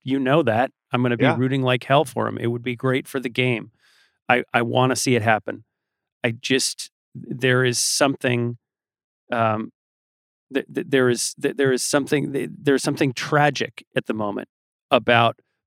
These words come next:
Speaker 1: this narrative for Rory stepping down, whereas eighteen months ago, we would have told you he was the complete leader of golf. Th-, there was just a, a, a, a, a, an embarrassing betrayal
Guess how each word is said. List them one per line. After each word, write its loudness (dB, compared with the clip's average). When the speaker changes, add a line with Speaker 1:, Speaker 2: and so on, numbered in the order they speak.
Speaker 1:
this 0
narrative 2
for 0
Rory 2
stepping 0
down, 2
whereas 0
eighteen -2
months 0
ago, 4
we 2
would 4
have -2
told 2
you 0
he 0
was -2
the -8
complete -2
leader -2
of -6
golf. 0
Th-, -6
there -2
was 0
just -2
a, 0
a, -4
a, -2
a, 2
a, -6
an -2
embarrassing 2
betrayal 0